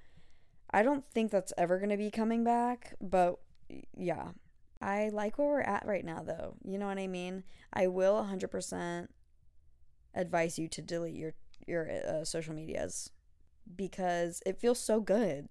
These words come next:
You feel so detached. <laughs> It's, like, so nice to just feel so removed. It's so peaceful in a way. So I twelve out of ten recommend.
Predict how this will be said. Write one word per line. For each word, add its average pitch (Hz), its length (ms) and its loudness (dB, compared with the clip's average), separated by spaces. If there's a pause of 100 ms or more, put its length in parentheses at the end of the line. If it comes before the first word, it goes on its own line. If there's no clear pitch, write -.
You 190 140 -2
feel 220 200 2
so - 260 2
detached. 175 800 -4 (160)
<laughs> - 60 -2
It's, 269 200 4
like, - 200 4
so 202 400 6
nice 202 680 0 (560)
to - 160 0
just 240 340 -2
feel 202 340 -2
so 170 840 0 (220)
removed. 175 960 0
It's - 220 2
so 269 560 2 (720)
peaceful 262 880 2 (100)
in 262 140 4
a 277 80 4
way. 285 600 0
So 220 640 2
I 381 600 0
twelve 214 360 2
out 214 80 6
of 208 100 0
ten 190 160 0
recommend. 175 760 -2